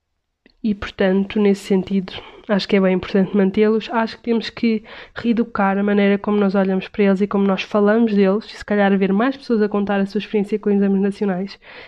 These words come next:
em vez de terem vergonha. Imaginem, eu durante imenso tempo tive vergonha de contar a minha história com exames. Pá, e não tenho que ter, percebem? Tipo, falhei no primeiro.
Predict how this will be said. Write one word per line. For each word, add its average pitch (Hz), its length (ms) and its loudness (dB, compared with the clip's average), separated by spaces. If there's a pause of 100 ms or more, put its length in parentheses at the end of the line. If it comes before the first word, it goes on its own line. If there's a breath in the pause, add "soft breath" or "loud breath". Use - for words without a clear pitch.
em 202 40 -6
vez 208 140 2
de - 40 -14
terem 208 200 2
vergonha. 190 360 2
Imaginem, 202 520 2
eu 233 100 -2
durante 202 280 0
imenso 196 240 0
tempo 180 300 -4
tive 196 220 -4
vergonha 208 360 2
de 208 80 -6
contar 208 300 -2
a 208 60 0
minha 220 140 0
história 208 280 -2
com 220 140 -2
exames. 196 500 0 (480 loud breath)
Pá, 185 340 -4
e 220 60 -2
não 254 180 0
tenho 262 220 -2
que - 100 -12
ter, 277 220 -2
percebem? 190 440 -2
Tipo, 190 220 -6
falhei 233 360 0
no 240 100 0
primeiro. 226 480 -2